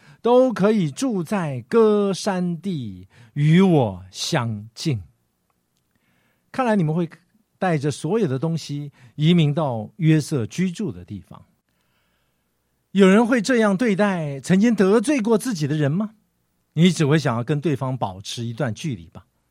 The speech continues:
一直到你能够完全的原谅他为止。约瑟他说：“我看到你们的生命改变，你们关心爸爸，这是你们从前不会做的事情。你们关心便雅悯，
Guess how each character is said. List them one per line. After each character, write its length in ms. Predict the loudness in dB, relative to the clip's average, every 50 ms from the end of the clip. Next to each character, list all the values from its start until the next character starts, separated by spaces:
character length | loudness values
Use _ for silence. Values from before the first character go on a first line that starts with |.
| _ _ _ _ _ _ _ _
一 140 | -4 -2 -2
直 100 | -2 -2
到 200 | -2 0 0 0
你 120 | 0 -2 -2
能 140 | -2 -4
够 140 | -4 -6 -6
完 520 | -4 -2 0 0 2 2 2 2 0 0 -2
全 240 | -4 -6 -8 -6
的 140 | -6 -6 -6
原 200 | -6 -6 -8 -8
谅 160 | -6 -8 -8
他 160 | -10 -10 -12 -12
为 200 | -12 -14 -14 -16
止。 220 | -16 -20 -20 -20 _ _ _ _ _ _ _ _ _ _ _ _ _ _ _ _ _ _ _ _
约 160 | -2 0 0 2
瑟 160 | 2 0 0
他 140 | -2 -2 -4
说 400 | -6 -6 -8 -6 -8 -10 -10 -14 -18 _ _ _ _ _ _ _ -4
：“我 120 | -2 -2
看 280 | 0 0 0 0 2 2
到 220 | 2 2 2 2
你 80 | 2 0
们 120 | 0 -2
的 80 | -2 -2
生 160 | -2 -2 -2
命 180 | -2 -2 -4 -6
改 200 | -8 -12 -14 -14
变， 340 | -12 -12 -12 -12 -12 -14 -18 _ _ _ _ _ _ _ _ -6
你 100 | -2 0
们 140 | 0 2
关 180 | 2 2 2 2
心 220 | 0 -2 -4 -6
爸 180 | -6 -8 -10 -12
爸， 220 | -14 -16 -20 _ _ _ _ _ _ _ _ _ _
这 140 | 2 2 4
是 100 | 4 4
你 80 | 4
们 100 | 4 4
从 220 | 4 2 2 2 2
前 180 | 2 2 2
不 160 | 0 -2 -4
会 140 | -4 -4 -4
做 160 | -6 -6 -8
的 80 | -8 -8
事 180 | -10 -12 -14 -18
情。 240 | -16 -16 -18 -18 -18 -20 _ _ _ _ _ _ -20 -8 -2
你 100 | 2 4
们 140 | 4 4 4
关 180 | 4 2 2
心 180 | 2 0 -2 -2
便 140 | -2 -2 -2
雅 160 | -2 -4 -6
悯， 200 | -6 -8 -10